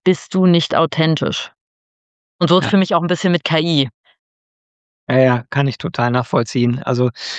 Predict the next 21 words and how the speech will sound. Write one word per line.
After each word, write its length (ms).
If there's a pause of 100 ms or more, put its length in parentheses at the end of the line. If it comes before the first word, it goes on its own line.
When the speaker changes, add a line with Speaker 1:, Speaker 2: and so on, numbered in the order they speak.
(100)
Speaker 2:
überhaupt 340
das 140
ganze 280
Thema 300
authentisch 640 (360)
bringt 180
mich 120
vielleicht 320
zu 120
meiner 240
vorletzten 560
Frage, 500
weil, 240 (640)
ähm, 540
es 280
gibt 180
viele, 640 (100)
die 560 (120)
sagen: 520
"Ich 240
will, 520